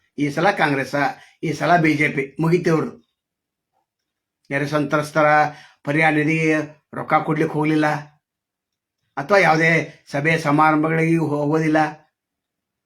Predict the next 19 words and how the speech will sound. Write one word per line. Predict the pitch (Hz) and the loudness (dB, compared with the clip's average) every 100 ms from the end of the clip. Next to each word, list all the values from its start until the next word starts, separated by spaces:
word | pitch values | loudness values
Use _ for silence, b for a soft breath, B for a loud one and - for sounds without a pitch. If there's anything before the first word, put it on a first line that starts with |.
| _ _ 139 | _ _ -10
ನಂತರ | 143 196 240 247 - | -2 0 0 -4 -10
ಯಾವುದೇ | - 220 240 254 | -4 0 2 2
ಸಹಾಯವನ್ನು | 220 208 214 214 240 | 2 2 2 2 2
ಇವ್ರು | 214 | 2
ಮಾಡೋದಿಲ್ಲ. | 202 165 165 156 143 - _ _ _ _ _ _ - | 4 4 2 0 -2 -10 _ _ _ _ _ _ -4
ಇವ್ರು | 170 | 0
ಹೆಂಗಂದ್ರೆ | 202 220 175 139 160 240 B B - | 4 4 2 0 0 -2 B B -6
ಹಳೆ | 156 208 220 | 0 0 2
ಕಾಲದ | 202 196 196 - - _ _ _ _ _ _ | 2 4 2 0 -10 _ _ _ _ _ _
ಟೆಲಿಫೋನ್ | 170 165 175 196 | -2 0 2 4
ಆಪರೇಟರ್ | 175 185 170 175 | 4 2 -2 -2
ಇದ್ರಲ್ಲ, | 165 160 151 117 - _ _ _ _ _ | 0 0 0 -4 -10 _ _ _ _ _
ಈ | 156 | -2
ಒಂದ್ | 165 165 | 0 0
ಶುಗರ್ | 160 175 | 0 0
ಫ್ಯಾಕ್ಟರಿ | 170 165 160 | 0 0 -2
ಇರ್ತಿತ್ತು, | 151 147 143 143 - _ _ _ _ _ _ | -2 -4 -4 -6 -6 _ _ _ _ _ _
ಅಲ್ಲೊಬ್ಬಕಿನ್ | - 156 165 156 - 170 | -4 0 0 -2 -2 0
ಕುಣಿಸಿರ್ತಿದ್ರು. | 175 170 185 160 170 143 147 | 0 0 0 0 0 0 -4